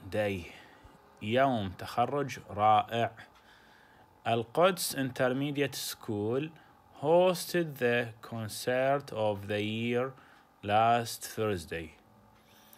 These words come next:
متو-، مد-، مدرسة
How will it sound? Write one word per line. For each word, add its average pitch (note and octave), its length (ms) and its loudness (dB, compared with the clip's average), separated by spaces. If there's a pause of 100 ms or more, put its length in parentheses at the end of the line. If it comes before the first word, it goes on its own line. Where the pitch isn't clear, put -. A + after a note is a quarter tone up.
(640)
متو-، A2+ 520 0 (120)
مد-، A#2+ 480 -4
مدرسة A#2 460 -2